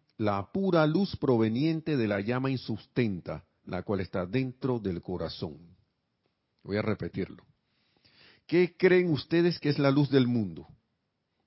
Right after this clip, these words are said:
Habla el amado Sanat Kumara. ¿Mm?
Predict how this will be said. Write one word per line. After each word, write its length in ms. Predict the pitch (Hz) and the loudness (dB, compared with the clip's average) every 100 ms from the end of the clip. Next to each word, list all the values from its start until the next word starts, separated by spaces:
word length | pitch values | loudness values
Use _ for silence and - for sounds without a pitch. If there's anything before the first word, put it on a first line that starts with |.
| _ _ _ _ | _ _ _ _
Habla 300 | - 110 120 | -4 0 2
el 80 | 110 | 2
amado 360 | 95 98 110 110 | 0 -2 -2 -2
Sanat 300 | - 92 92 | -4 -8 -8
Kumara. 460 | - 90 82 - _ _ _ _ | -10 -8 -8 -12 _ _ _ _
¿Mm? 120 | - | -14